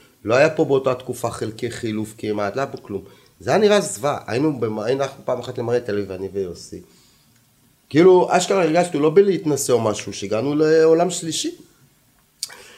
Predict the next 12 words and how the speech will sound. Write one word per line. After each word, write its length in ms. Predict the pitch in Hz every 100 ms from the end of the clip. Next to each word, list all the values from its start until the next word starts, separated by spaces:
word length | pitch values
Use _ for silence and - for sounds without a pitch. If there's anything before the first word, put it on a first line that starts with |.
| - 85
ובדרום 420 | 104 110 151 226
המרין 360 | 226 220 254
היה 140 | 185 180
מועדוני 480 | 180 165 147 143 143
לב 260 | 135 113
הים, 380 | 117 101 90 98
אז, 240 | 113 156 -
אה, 340 | - - - 220
נרשמנו 460 | 220 - 214 202 196
למועדון 520 | 185 165 147 143 135
לב 160 | 127 113
הים. 340 | 98 90 95